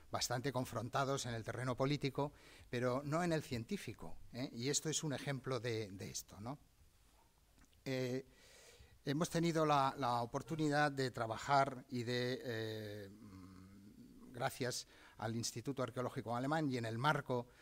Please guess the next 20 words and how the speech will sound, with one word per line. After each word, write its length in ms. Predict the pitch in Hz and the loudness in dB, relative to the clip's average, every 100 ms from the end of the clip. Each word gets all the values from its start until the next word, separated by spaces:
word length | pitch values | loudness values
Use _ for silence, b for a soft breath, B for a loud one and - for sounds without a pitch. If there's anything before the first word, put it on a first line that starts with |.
| B - | B -8
del 280 | 113 113 | -4 -4
Cluster 540 | - 143 131 - 123 117 | -4 -2 0 0 0 0
Nummer 280 | 117 127 113 | 2 0 0
fünf 440 | - 196 175 - | 4 4 2 -4
de 240 | 120 113 | -4 -2
la 340 | 110 107 107 104 | -2 -4 -6 -8
Forschungsgeschichte, 1200 | - 127 127 123 123 123 127 - 131 - 143 147 B B B | -4 -2 -2 -2 -4 -4 -4 -4 -4 -2 -2 -2 B B B
de 100 | - | -8
trabajar 440 | 117 117 110 139 131 | -4 -2 0 0 0
en 120 | 127 | 0
este 400 | 123 - 131 120 | -2 -4 -4 -4
ámbito 640 | 143 143 139 135 143 139 | -2 0 0 0 0 0
y 120 | 143 131 | 0 -2
poder 300 | 120 131 139 | 0 2 2
ir 320 | 135 135 131 | 2 2 0
a 220 | 113 110 | 0 -2
Berlín, 500 | 104 110 139 147 135 | -2 -2 2 4 4
a 80 | 104 | 0
la 120 | 98 | -8
Staatsbibliothek, 960 | - 131 135 - 120 117 113 131 - | -4 -4 -2 -4 -2 -2 0 -2 -2